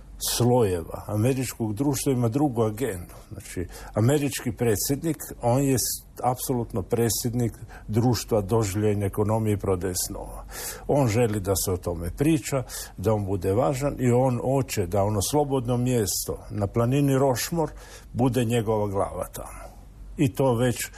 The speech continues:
godinama planira da se to napravi.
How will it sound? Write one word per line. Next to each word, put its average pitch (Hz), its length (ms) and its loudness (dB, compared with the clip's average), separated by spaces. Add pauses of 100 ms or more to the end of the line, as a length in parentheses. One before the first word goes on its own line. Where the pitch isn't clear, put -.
(140)
godinama 95 760 -2
planira 123 640 2
da 98 160 -2
se 104 180 0
to 110 220 0
napravi. 131 580 0